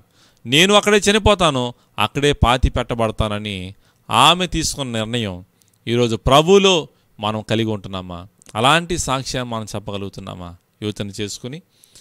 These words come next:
మరి రూతులాగా మనం తీర్మానం చేసుకోగలిగితే,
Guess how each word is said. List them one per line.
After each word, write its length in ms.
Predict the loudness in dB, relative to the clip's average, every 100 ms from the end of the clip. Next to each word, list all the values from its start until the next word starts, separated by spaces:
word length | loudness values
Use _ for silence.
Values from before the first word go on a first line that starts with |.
| _ _
మరి 140 | -6 -2
రూతులాగా 640 | 2 2 4 6 8 6
మనం 280 | 2 -2 -4
తీర్మానం 460 | -6 -6 -4 -4 -6
చేసుకోగలిగితే, 760 | -10 -12 -10 -8 -8 -8 -10